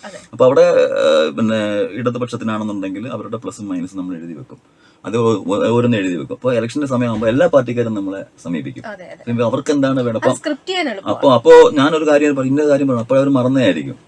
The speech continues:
Speaker 1: ഉം.
Speaker 2: അപ്പൊ അവര്, "ആ, അത് വേണം" എന്ന് പറയുമ്പോഴത്തേക്ക് ആ, ആ റൂട്ടിൽ നമുക്ക് ആ അടുത്ത സ്ക്രിപ്റ്റ് വർക്ക് വരും. അത് നമ്മള്
Speaker 1: സ്ക്രിപ്റ്റ്
Speaker 2: ജീവിതം
Speaker 1: ചെയ്യാനൊക്കെ എത്ര നേരം എടുക്കും അപ്പൊ?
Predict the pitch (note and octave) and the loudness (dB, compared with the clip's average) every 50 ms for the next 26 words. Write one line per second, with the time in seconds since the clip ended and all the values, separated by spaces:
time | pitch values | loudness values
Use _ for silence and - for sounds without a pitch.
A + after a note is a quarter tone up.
0 | _ - - - - - G2+ F#2+ - C3+ C3 D#3+ E3+ E3+ F3 D3 B2+ G#2+ F#2+ - | _ -20 -20 -18 -10 -4 -4 -2 0 0 0 2 2 2 2 2 2 0 -2 -6
1 | - - B2 C3+ C#3+ C#3+ D3 D3+ C#3+ D#3+ D3+ D3 D3 C#3+ D3+ D3+ D3+ D#3 D3 D3 | -8 -6 -6 -4 -4 -4 -6 -6 -6 -6 -6 -4 -2 -2 -2 -2 -4 -2 -2 -2
2 | E3 D#3+ D#3 D#3 D#3 D#3+ E3 D#3 D#3 C#3+ - D3+ D3+ C#3 B2 - A#2+ B2 - C#3+ | 0 0 0 -2 -2 -2 -2 -2 -2 -4 -6 -6 -6 -4 -6 -6 -6 -8 -10 -12
3 | C3 - - B2+ A#2+ - C3+ B2+ B2 A#2+ A#2+ - C3 A#2 G#2 G2+ A2+ - _ _ | -12 -10 -12 -12 -10 -8 -4 -4 -4 -4 -4 -6 -6 -6 -4 -6 -8 -10 _ _
4 | _ _ _ _ _ - - G#2+ C3 C3 C3+ C#3 - - C3 - D4+ B3+ A#3+ - | _ _ _ _ _ -16 -14 -12 -10 -10 -10 -8 -8 -6 0 2 2 2 2 0
5 | - A#2+ A#2 F#4+ G4+ F#4+ E4+ E4+ D#4 - D4+ C#4+ D4 C#4+ C4+ C4 A#3+ A3+ A#3 G#3+ | -2 0 0 0 0 0 -2 -4 -6 -8 -8 -8 -8 -10 -8 -10 -10 -12 -14 -14
6 | F#3+ F#3 F3+ G3 G3 F3+ F3+ - F#3 | -16 -16 -16 -16 -16 -16 -16 -18 -20